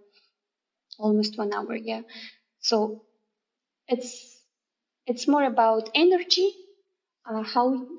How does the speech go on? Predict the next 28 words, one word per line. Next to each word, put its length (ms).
how 360
I 100
feel 340
my 160
body, 480
about 400
being 280
connected 580
with 240
the 80
music 440
and 220
all 320
what 180
is 180
related 560
to 100
the 120
music. 400
And 280
it's 240
a 60
great, 760
um, 680
source 640
of 180
inspiration 800
and 340